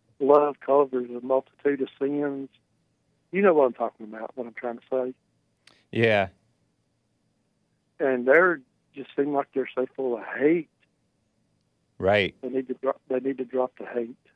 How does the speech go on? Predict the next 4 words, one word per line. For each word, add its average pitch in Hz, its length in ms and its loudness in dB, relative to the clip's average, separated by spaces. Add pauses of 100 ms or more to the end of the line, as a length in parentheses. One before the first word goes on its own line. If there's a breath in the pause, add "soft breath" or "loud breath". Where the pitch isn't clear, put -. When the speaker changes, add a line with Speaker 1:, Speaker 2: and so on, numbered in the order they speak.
(460)
Speaker 2:
Yeah, 101 260 2
true. 98 380 -2 (1600)
Speaker 1:
And 127 280 -2
hey, 135 240 2